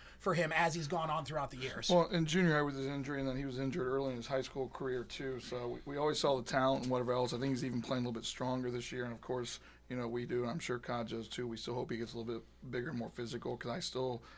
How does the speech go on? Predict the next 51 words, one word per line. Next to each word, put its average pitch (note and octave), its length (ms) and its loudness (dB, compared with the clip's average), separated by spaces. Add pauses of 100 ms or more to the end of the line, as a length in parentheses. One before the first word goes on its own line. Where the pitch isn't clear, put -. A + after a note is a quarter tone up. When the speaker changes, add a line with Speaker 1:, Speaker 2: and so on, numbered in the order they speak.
(140)
Speaker 2:
can B2 140 -6
imagine A#2+ 460 -2
him, A#2+ 200 2
believe A#2+ 240 -4
it - 40 -6
or A#2+ 60 -6
not, A#2+ 200 -6
improving A#2 480 -8
a A#2 40 -8
lot, A#2+ 360 -6 (340)
um, A2+ 220 -2
just - 240 -6
with A2+ 140 -8
strength A#2 440 -2
and, A2+ 320 -6
and B2 120 -6
aggression A#2+ 440 -4
toward B2+ 220 -4
the A2 60 -8
basket. B2+ 540 -4
But, B2 200 0 (380)
yeah, D3+ 240 4
I, C3+ 220 6
I - 100 4
really C3+ 280 4
have. B2 280 -2
Like, B2 180 -4
like A#2+ 180 -2
he's, C3 360 -4 (240)
he's D#3+ 160 0
accepted D3+ 380 2
his B2+ 80 -2
role B2+ 260 2
throughout, B2+ 320 0
as A#2 120 -4
we C3+ 80 -10
said A#2+ 240 -2
before. A#2+ 360 -2
I A2+ 40 -2
mean, A#2 180 0
he A#2 120 -4
did A#2+ 160 -2
a A#2+ 40 0
little A#2+ 200 -4
bit A#2 120 -2
as A2 60 -4
a A2 40 -6
freshman. A#2+ 480 -4
He A2 40 -4
did A2+ 100 -4
more A#2 360 -2